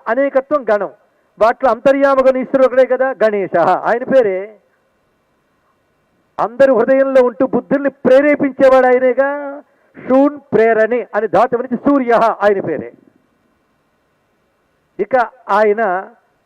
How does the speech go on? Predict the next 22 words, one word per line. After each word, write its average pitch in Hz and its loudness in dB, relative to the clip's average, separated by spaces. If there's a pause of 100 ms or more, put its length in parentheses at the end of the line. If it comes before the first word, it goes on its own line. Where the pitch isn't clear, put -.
(480)
సర్వ 220 0
జగత్తుని 262 -4
పెంచి 254 -8
పాలించే 226 -4
శక్తే 269 -4
కదా 262 2
ఆయన, 254 -2
పరాశక్తి 220 0
ఆయనే 233 -2
కదా. 247 -10 (960)
పరాశక్తి 185 -4
ఆయనది 247 0
కాదు, 226 0 (100)
పరాశక్తి 254 0
ఆయన. 170 0 (880)
పరాశ 202 0 (120)
శక్తికి 240 -6
వివిధైవ 240 0
శ్రూయతే 240 0
స్వాభావికి 214 0
జ్ఞానవల 262 -2
క్రియాచ. 156 -4